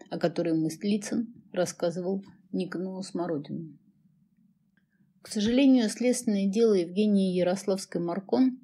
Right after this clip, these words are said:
тридцатого года, то, по которому ее приговорили к трем годам, обнаружить не удалось.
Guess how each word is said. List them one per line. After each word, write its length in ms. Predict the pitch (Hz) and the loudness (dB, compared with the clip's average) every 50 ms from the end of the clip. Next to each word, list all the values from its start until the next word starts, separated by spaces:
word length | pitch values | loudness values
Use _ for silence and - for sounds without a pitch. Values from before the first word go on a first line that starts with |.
| _ _ | _ _
тридцатого 580 | 214 196 196 - - 175 165 - 170 165 170 165 | -2 -2 -2 -2 -4 -4 -4 -4 -8 -8 -8 -8
года, 380 | 165 - - - 151 - - - - - - _ _ _ | -6 -8 -8 -8 -8 -10 -12 -12 -20 -20 -20 _ _ _
то, 140 | - 214 196 | 4 4 4
по 140 | 196 - 175 | 4 0 0
которому 520 | - 190 190 196 202 185 180 180 185 180 | 0 -2 0 0 0 0 0 0 0 0
ее 200 | 175 175 180 165 | 0 0 0 -2
приговорили 640 | 165 - 170 160 160 170 170 180 180 180 165 165 170 | -2 -4 -6 -4 -4 -2 -2 0 0 0 -2 -2 -4
к 100 | - - | -6 -8
трем 260 | - 175 165 165 165 | -6 -4 -2 -2 0
годам, 460 | 156 156 156 180 208 233 247 - - 196 | 0 0 0 2 2 2 2 2 0 -4
обнаружить 540 | 165 175 185 185 196 220 220 214 202 202 | -2 -2 0 2 2 2 2 2 0 0
не 80 | 185 180 | -2 -2
удалось. 680 | 180 170 165 175 165 156 135 139 143 - - - - | -2 -2 -2 -2 -2 -2 -2 -4 -8 -12 -16 -18 -20